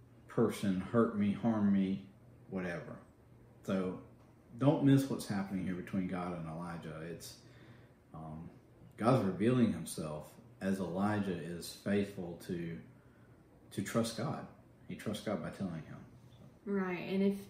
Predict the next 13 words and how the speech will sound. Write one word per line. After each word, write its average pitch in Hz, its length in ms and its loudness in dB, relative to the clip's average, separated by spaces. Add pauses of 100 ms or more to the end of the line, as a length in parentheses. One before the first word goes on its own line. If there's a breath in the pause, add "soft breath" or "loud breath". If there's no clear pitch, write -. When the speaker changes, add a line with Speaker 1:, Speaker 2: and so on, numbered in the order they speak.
(120)
Speaker 2:
if 202 220 -4
you 202 120 4
look 254 360 2
back 190 400 0
and 175 160 -2
you've 165 180 -6
read 190 280 2
First - 280 -8
Kings 180 440 -2
and 160 240 -6
listened 196 380 2
to 170 40 -4
these, 165 380 -6